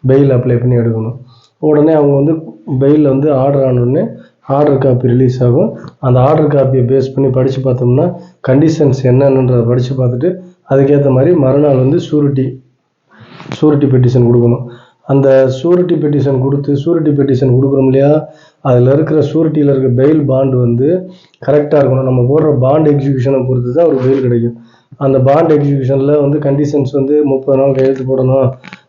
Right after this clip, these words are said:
அதுபோக வந்து சு-, பிளட் ரிலேட்டிவ் இருக்கணும், இந்த மாதிரியான கண்டிஷன்ஸ் இருக்கும். அதை அடிப்படையா வச்சு ப-, பாண்ட் எக்ஸிகியூஷன் நடந்து, அதன் அடிப்படையில பெயில் வந்து, பெயில் பாண்டு மேஜிஸ்ட்ரேட் சைன் பண்ணிடுவாரு.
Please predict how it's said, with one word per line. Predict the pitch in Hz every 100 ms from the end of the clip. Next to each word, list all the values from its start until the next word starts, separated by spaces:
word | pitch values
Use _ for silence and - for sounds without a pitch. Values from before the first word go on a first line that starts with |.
| -
அதுபோக | 135 131 143 139
வந்து | 131 131 151 160
சு-, | - 147 131
பிளட் | 139 143
ரிலேட்டிவ் | 143 135 127 127
இருக்கணும், | 123 123 131 127 - - _
இந்த | 143 135
மாதிரியான | 139 147 147
கண்டிஷன்ஸ் | 123 127 135 139 123
இருக்கும். | 123 120
அதை | 123 123
அடிப்படையா | 135 143 143 131
வச்சு | 123 123 160 214 - - _ - 131
ப-, | 135 127 123
பாண்ட் | 127 147 147
எக்ஸிகியூஷன் | 131 135 127 131 123
நடந்து, | 123 131 123 196 - - _ - -
அதன் | 131 127
அடிப்படையில | 139 143 131 147 143
பெயில் | 135 147
வந்து, | 131 143 180
பெயில் | 139 147 156
பாண்டு | 135 127 175 240 - - - - _ _
மேஜிஸ்ட்ரேட் | 131 143 147 139 131 -
சைன் | 127 127
பண்ணிடுவாரு. | 123 120 123 131